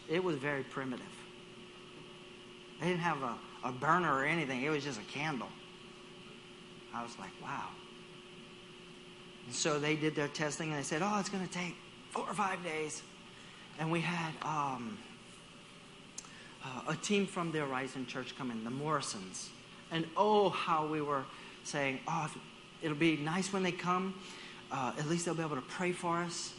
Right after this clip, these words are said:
At least they'll be able to do those things." I had to prevent Eric from getting on a plane. Eric was like, "Brother, I'm coming." I was like, "We gotta get through this." And,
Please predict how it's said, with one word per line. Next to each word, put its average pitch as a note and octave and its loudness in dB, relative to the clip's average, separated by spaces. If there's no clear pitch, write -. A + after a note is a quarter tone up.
At C3 0
least D#3 4
they'll D#3 6
be D3+ 4
able D3 4
to D3 2
do D#3 2
those D#3+ 4
things." F3+ 2
I - 8
had G3 6
to E3 2
prevent D#3 0
Eric E3 4
from C#3+ -2
getting C#3+ 2
on C3 0
a A2+ -4
plane. A2+ -4
Eric F#3+ 10
was D#3+ 6
like, B2 4
"Brother, C#3 4
I'm B2 -2
coming." C#3+ 0
I C3 -4
was C3+ -6
like, B2 2
"We D3+ 4
gotta E3 2
get D3 -2
through E3 0
this." C3 -2
And, A2 -6